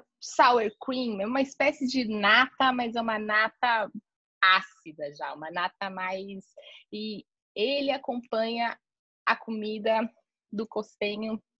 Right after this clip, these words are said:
em todas as refeições. Você pode ter gente que vai comer o suero envo-, envuelto, mexido assim com arroz até, sabe? Mas o suero costeño, ele, tipo, dá de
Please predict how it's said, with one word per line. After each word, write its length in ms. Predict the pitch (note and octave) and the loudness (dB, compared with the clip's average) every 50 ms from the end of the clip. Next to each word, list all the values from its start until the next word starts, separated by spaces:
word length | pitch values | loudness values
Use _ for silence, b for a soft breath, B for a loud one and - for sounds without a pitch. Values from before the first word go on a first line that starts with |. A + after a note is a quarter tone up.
| - | -4
em 100 | A3 A3+ | -2 -2
todas 420 | A#3 - - A3+ A3+ A#3 A#3+ A#3+ B3 | 0 0 2 2 2 2 0 -2 -4
as 80 | A#3+ | -2
refeições. 580 | - A#3 A3+ - A3+ A#3 A3 - F3 E3 F3 - | -2 -4 -2 -2 -2 -4 -2 -2 -4 -4 -4 -6
Você 80 | - | -4
pode 300 | - - G#3+ G#3+ A3 - | 2 4 4 4 4 2
ter 160 | - G#3+ G#3+ G#3+ | -2 0 0 0
gente 300 | G#3+ G#3+ G#3+ G#3+ - - | 0 -2 -2 -2 -4 -4
que 80 | - | 0
vai 120 | G#3+ G#3 G#3+ | 2 2 2
comer 320 | - - G#3+ A3 G#3+ G#3 | 2 -2 0 2 2 2
o 60 | G3+ | 0
suero 400 | G#3 - - - A3+ A3+ A#3 A#3+ B B B B B B B B B | -2 -2 -2 0 2 2 2 0 B B B B B B B B B
envo-, 760 | - A3+ A3+ A3+ A3 G3 G3 A3 G#3+ G3+ G#3 - A3 A3+ A#3 - | 2 4 4 4 4 2 0 -2 -4 -4 0 4 6 6 6 6
envuelto, 680 | - A3+ A3+ A3 F#3+ F3+ G3 G3 G#3 A3 A#3 A3+ - - - | 4 2 2 2 2 2 4 6 6 6 4 2 -2 -4 0
mexido 400 | G#3 G#3 G#3 - - A3 A3 A3+ | 0 0 0 0 0 -2 0 0
assim 280 | A3+ G#3+ - A#3+ A#3 A#3 | 0 -2 -2 -2 -2 -2
com 520 | A3+ - B3+ B3 B3 A#3 G#3+ F#3 E3 A3 - _ _ _ _ _ - - _ - | 0 0 -2 -2 -2 -4 -4 -6 -6 -8 -10 _ _ _ _ _ -20 -18 _ -10
arroz 560 | G#3 - _ A3 G3+ F#3+ F#3+ F3 D3+ D3 D3 | -10 -10 _ _ 0 2 2 2 2 -2 -4
até, 300 | D#3 D#3 - - C#3+ C#3 | -8 -8 -6 -8 -8 -6
sabe? 380 | - - E3+ E3 E3 D3 - - _ - | -4 0 2 2 2 0 -2 -10 _ -6
Mas 180 | F3 F3+ F#3 | -6 -6 -6
o 60 | F#3+ | -8
suero 340 | G3 - - A3+ A3+ B3 C4+ | -10 -4 -2 -2 0 0 -2
costeño, 600 | C4+ - A3 - _ - - G#3+ G#3 G#3 F#3+ F3+ - | -6 -8 -12 -10 _ -6 -6 -4 -4 -6 -6 -4 -2
ele, 320 | F#3+ G#3 G#3 G3+ G#3 - _ _ _ - | -2 0 0 -2 -4 -4 _ _ _ -20
tipo, 200 | - - - G#3 | -16 -12 -8 0
dá 220 | G3+ G#3+ G#3+ A#3 | 4 4 4 4
de 120 | A#3 A#3 | 4 0